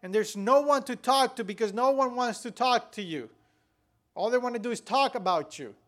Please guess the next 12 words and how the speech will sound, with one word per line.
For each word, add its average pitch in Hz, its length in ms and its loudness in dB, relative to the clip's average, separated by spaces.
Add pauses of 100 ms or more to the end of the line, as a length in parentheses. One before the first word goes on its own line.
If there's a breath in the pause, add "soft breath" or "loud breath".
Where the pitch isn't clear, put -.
(1300)
What 214 340 -2
then? 185 320 4 (200)
What 165 280 -6
do 269 60 -6
you 269 100 -4
do 214 420 -2 (880)
where 170 120 -6
no 220 160 2
one 247 180 -2
has 220 280 -2
your 220 100 -2
back? 190 440 -2